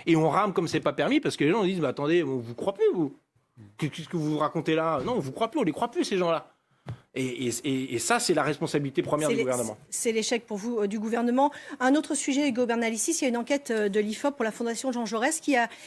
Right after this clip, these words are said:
Speaker 2: qui a mis en valeur des, des chiffres alarmants, euh, sur la contestation de la laïcité à l'école.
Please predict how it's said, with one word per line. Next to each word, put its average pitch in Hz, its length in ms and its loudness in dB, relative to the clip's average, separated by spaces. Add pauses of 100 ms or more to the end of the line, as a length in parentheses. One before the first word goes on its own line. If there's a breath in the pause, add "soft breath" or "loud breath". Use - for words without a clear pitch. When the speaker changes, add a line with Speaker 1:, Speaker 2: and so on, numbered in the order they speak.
(120 loud breath)
Speaker 2:
qui 262 120 0
a 254 80 4
mis 294 180 6
en 269 80 4
valeur 240 340 2
des, 233 200 -2
des 202 100 -4
chiffres - 300 -4 (120)
alarmants, 262 540 2 (280 loud breath)
euh, 214 140 2
sur 262 300 2
la 214 100 4
contestation 285 600 0
de 320 60 4
la 226 80 2
laïcité 240 500 0
à 254 80 2
l'école. 196 460 0